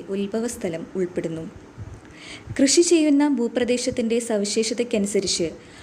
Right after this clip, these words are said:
ഉൽപ്പന്നങ്ങളുടെ രുചി, നിറം, മണം, പോഷകഗുണം എന്നിവയ്ക്ക് വ്യത്യാസങ്ങൾ ഉണ്ടാകും. ഇതിൻ്റെ അടിസ്ഥാനത്തിലാണ് ചില പ്രദേശങ്ങളിലെ ഉൽപ്പാദിപ്പിക്കുന്ന കാർഷിക ഉൽപ്പന്നങ്ങൾക്ക് ഭൗമസൂചിക പദവി ലഭിക്കുന്നത്.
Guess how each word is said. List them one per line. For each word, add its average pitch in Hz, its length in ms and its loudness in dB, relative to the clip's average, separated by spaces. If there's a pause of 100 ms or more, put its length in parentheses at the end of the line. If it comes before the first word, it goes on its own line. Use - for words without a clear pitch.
(180)
ഉൽപ്പന്നങ്ങളുടെ 233 680 2 (160)
രുചി, 220 380 0 (420)
നിറം, 226 380 2 (200)
മണം, 208 400 2 (340)
പോഷകഗുണം 233 800 2
എന്നിവയ്ക്ക് 190 520 0
വ്യത്യാസങ്ങൾ 196 720 -4
ഉണ്ടാകും. 160 420 -6 (840)
ഇതിൻ്റെ 240 300 4
അടിസ്ഥാനത്തിലാണ് 220 840 -2 (140)
ചില 196 220 0
പ്രദേശങ്ങളിലെ 208 800 0 (500)
ഉൽപ്പാദിപ്പിക്കുന്ന 240 840 0
കാർഷിക 214 500 0
ഉൽപ്പന്നങ്ങൾക്ക് 180 680 0 (100)
ഭൗമസൂചിക 208 720 2
പദവി 185 340 -2 (140)
ലഭിക്കുന്നത്. 170 520 -4